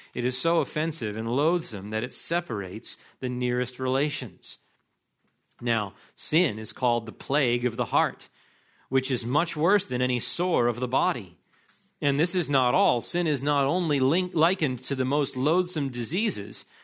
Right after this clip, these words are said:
but also to the other most loathsome things there are. It's likened to the blood in which infants are born,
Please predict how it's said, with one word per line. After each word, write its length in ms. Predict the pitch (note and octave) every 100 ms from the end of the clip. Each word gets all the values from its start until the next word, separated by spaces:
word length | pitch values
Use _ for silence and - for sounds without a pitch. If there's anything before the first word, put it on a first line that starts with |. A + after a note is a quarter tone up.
| - _
but 120 | D3
also 400 | C#3+ F#3 G#3+ F3
to 160 | D#3 D3+
the 200 | C3+ D#3
other 240 | G3 G#3
most 260 | C#3+ B2+ A#2
loathsome 460 | A#2+ B2+ A#2+ B2+ A#2
things 320 | A#2+ B2 A2
there 200 | D3 D3
are. 220 | G3 B2+
It's 140 | G#2
likened 300 | C#3 C#3+ C#3
to 40 | C3
the 140 | C#3
blood 360 | A#2+ B2 D3+ D3+
in 140 | D3+
which 240 | D#3 D#3 -
infants 500 | D#3+ F#3+ F#3+ C#3 B2
are 180 | - A#2+
born, 500 | G#2 G#2+ F#2+ F2+ -